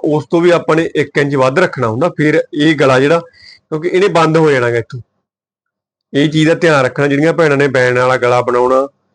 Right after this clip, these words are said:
ਜਾਂ ਕੁਛ ਕਾਲਰ ਲਾਉਣਾ ਗਾ, ਹਨਾ, ਕਮੀਜ਼ ਦੇ,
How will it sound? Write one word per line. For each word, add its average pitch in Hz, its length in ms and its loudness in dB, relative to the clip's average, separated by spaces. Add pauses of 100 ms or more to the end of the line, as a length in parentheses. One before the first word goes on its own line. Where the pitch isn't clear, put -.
(240)
ਜਾਂ 135 220 -2
ਕੁਛ 127 340 -8
ਕਾਲਰ 131 340 0
ਲਾਉਣਾ 117 360 0
ਗਾ, 107 180 -2
ਹਨਾ, 180 140 -2 (420)
ਕਮੀਜ਼ 127 300 -6
ਦੇ, 113 140 -2